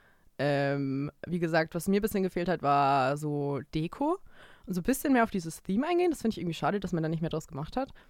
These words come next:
Ich weiß nicht, ob es da Gründe dafür gibt, aber könnte man vielleicht aber noch dran arbeiten. Ähm, genauso auch bei der Drinkauswahl. Ja,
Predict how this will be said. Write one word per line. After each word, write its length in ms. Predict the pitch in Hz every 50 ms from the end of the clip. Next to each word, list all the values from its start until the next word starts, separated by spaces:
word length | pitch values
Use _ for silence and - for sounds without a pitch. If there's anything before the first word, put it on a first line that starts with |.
| - - -
Ich 100 | - 160
weiß 160 | 165 165 160 165
nicht, 120 | 156 - - - _ -
ob 160 | - - -
es 80 | - -
da 80 | 151
Gründe 180 | 139 - 196 247
dafür 220 | 277 269 - 277
gibt, 200 | 277 285 - -
aber 480 | - 143 151 147 143 139 139 135 147 151 - _ _ _ _ _ - - _ -
könnte 180 | - - 202 165
man 160 | 160 160 147
vielleicht 260 | - - 117 - -
aber 240 | 156 139 139 143 139
noch 240 | 147 151 147 - -
dran 200 | - - 156 156
arbeiten. 360 | - 147 202 190 254 - - 415 453 - - - - - - - - _ - - -
Ähm, 580 | 180 185 185 185 190 190 190 190 202 196 196 - - -
genauso 340 | - 175 170 185 190 185 -
auch 100 | - -
bei 120 | - 143
der 80 | 147 151
Drinkauswahl. 1080 | 151 - - 196 247 269 - 254 277 294 - - - 262 269 277 285 294 294 311 302 - - - - - - - - - - _ _ _ _ _ _ -
Ja, 720 | 143 170 156 147 - 156 147 147 147 151 151 147 143 147